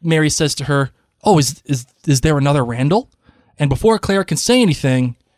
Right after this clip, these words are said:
boom, they get attacked. And usually when you edit something like that, that usually means the,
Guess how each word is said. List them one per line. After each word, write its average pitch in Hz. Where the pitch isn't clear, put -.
boom, 127
they 143
get 131
attacked. 113
And 160
usually 233
when 175
you 185
edit 175
something 202
like 208
that, 247
that 175
usually 190
means 165
the, 143